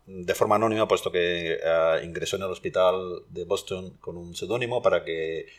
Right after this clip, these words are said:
la prensa no se hiciera eco y no, no fuera conocido, pero a los pocos días, por complicaciones, eh, falleció, ah, en el hospital.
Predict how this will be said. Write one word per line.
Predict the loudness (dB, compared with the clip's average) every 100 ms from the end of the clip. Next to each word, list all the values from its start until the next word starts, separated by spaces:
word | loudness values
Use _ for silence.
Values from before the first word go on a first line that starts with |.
| _
la | -2 2
prensa | 2 2
no | 0
se | -2
hiciera | -10 -6 0 2
eco | 2 -2 -2 -6 -20 -20 -20 -20 -12
y | -8 -8 -8 -8 -8
no, | -6 -6 -8 -6
no | -4
fuera | 4 4
conocido, | 4 -4 -4 2 4 4 4
pero | 4 6 6
a |
los | 4
pocos | 0 -8
días, | -4 2 4 4 4 2 0 -4
por | -8 -10
complicaciones, | -8 -4 -4 0 2 4 4 4 4 0 -2
eh, | 0 0 2
falleció, | 0 -2 -4 -4 -4 -6 -14 _ _ -14
ah, | -12 -10
en | -12
el |
hospital. | -10 -6 -4 -4